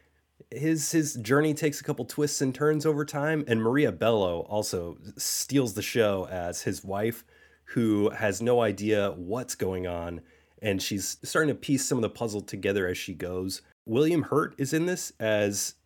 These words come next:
uh, the brother Richie, and he's maybe on screen, like, seven minutes, but he does the most he could do with his time on screen.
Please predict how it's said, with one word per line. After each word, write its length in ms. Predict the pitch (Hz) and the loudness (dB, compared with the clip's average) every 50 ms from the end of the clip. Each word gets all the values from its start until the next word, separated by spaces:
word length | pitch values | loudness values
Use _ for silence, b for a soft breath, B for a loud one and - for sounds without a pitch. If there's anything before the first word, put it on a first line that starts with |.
| - - - - - | -20 -20 -20 -20 -20
uh, 80 | - - | -14 -8
the 120 | 107 107 95 | -6 -4 0
brother 320 | - 120 123 110 104 98 | 2 4 4 4 4 2
Richie, 460 | 92 107 131 - - 160 156 147 143 _ - | 2 2 0 0 -2 -6 -6 -6 -8 _ -6
and 120 | - 107 | -6 -2
he's 360 | 110 139 147 139 131 - - - | 0 2 2 2 2 0 -8 -8
maybe 560 | 113 135 156 180 180 185 190 185 180 180 175 | -6 -6 -4 -4 -4 -4 -4 -4 -2 0 0
on 180 | 175 175 175 160 | 0 0 0 -2
screen, 320 | - - - 151 165 165 | -4 -2 -2 -2 0 0
like, 180 | 156 143 143 - | -2 -2 -2 -2
seven 360 | - - 143 135 143 143 135 | 0 2 4 4 6 6 6
minutes, 420 | 139 147 160 165 160 - - - _ _ _ _ _ _ _ - | 6 4 2 2 -2 -4 -8 -10 _ _ _ _ _ _ _ -2
but 140 | 113 110 - | -2 0 0
he 120 | - 135 | 0 0
does 280 | 113 120 117 101 92 92 | 2 2 2 2 2 -2
the 80 | 98 | -2
most 420 | 92 98 104 110 107 - - - - _ - | 0 2 4 4 2 2 -2 -10 -12 _ -16
he 200 | 98 92 107 101 | -10 -6 -6 -6
could 200 | - - 104 85 | -2 -2 -4 -2
do 180 | 90 104 104 101 | 0 0 0 0
with 160 | 98 92 - | 0 -2 -2
his 180 | 98 92 - - | -6 -6 -6 -4
time 260 | - 95 95 95 98 | -2 -2 0 0 0
on 100 | 95 92 | -2 -2
screen. 380 | - - - 95 95 92 92 | -4 -4 -4 -2 -2 -2 -4